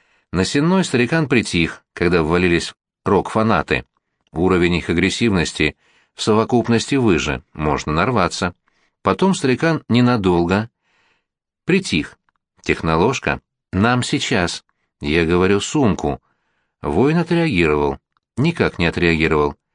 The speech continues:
Где горох и где стена? Брошенные здесь же опустошённые банки Амстердама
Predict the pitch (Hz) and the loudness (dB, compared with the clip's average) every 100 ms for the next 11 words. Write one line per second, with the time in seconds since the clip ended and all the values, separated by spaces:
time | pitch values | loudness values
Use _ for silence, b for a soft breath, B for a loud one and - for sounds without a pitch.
0 | _ _ _ - 73 78 82 87 101 - | _ _ _ -8 -4 0 2 2 2 0
1 | 76 76 78 - 101 82 65 _ _ _ | -2 -2 -2 -2 0 0 -4 _ _ _
2 | _ _ _ _ _ 76 76 120 131 127 | _ _ _ _ _ -4 0 2 2 0
3 | 120 101 123 113 104 107 - _ _ - | 2 2 0 0 0 -2 -4 _ _ -6
4 | 90 110 - 110 - 117 104 101 92 107 | -2 -2 0 -2 0 0 2 0 0 0
5 | 98 98 95 - 110 107 127 104 71 | 0 0 -2 0 -2 0 0 0 -2